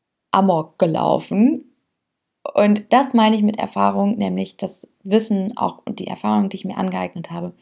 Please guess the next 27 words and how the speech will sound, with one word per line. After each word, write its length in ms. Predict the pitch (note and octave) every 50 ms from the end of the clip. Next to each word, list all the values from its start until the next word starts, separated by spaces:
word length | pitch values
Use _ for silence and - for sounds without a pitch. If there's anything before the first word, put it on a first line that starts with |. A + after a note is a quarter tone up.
| _ _ _ _ - - - - _ _
in 100 | G#3 G3
den 80 | F#3+ F#3
letzten 400 | F#3 F3+ F3 F3+ - - F3 E3
Monaten. 340 | D#3+ D#3+ D#3 D#3+ - - _ _ _ _ _ _ _ _ _ _ _ _ _ _ _ _ -
Das 240 | - G3 F#3+ -
weiterzugeben 800 | - F#3 A#3+ - B3 B3 - G3+ - - F#3 F3+ F3+ G3+ G#3+ - - - - - - - _ _ _
war 120 | F#3+ F3+
gleichzeitig 640 | F#3 F#3+ F#3+ G#3 G#3 G#3+ - - G#3 G#3 G#3 G#3 G3
sowas 380 | - G#3 F#3 F#3+ F#3+ F#3+ - -
wie, 300 | G3+ F#3+ F#3 F#3+ G3 - _ _ _ _ _ _ _ _ _ _ _ _ _ _ _ _ _ _ _ _ _ _ _ _ _ _ _ _ _ _ _ _
das, 240 | E3+ E3+ E3 - _
das 200 | G3 F#3 F3+ F3+
muss 600 | F#3+ G3 G3 G3+ G3+ G#3 A3+ B3+ D#4+ D#4 - - -
ich 220 | G#3 G3 - -
anderen 280 | F3+ F3 E3+ E3 - -
erklären 520 | - - - - - G3 F#3+ F#3 F#3 -
und 160 | - F3 - -
zeigen, 360 | - - F#3+ F3+ F3+ F3 F3
wie 80 | F#3+
das 200 | F3 E3+ E3+ -
geht 200 | - G3 F3+ -
und 140 | - G3+ -
dass 160 | G#3 F#3 -
es 160 | G#3+ G#3 - -
so 180 | A#3 A3+ A3+
leicht 600 | A#3 A3+ A3+ A3+ A#3 A#3 C4 C#4 C#4+ C#4 - -
ist 280 | - F#3 F3 - -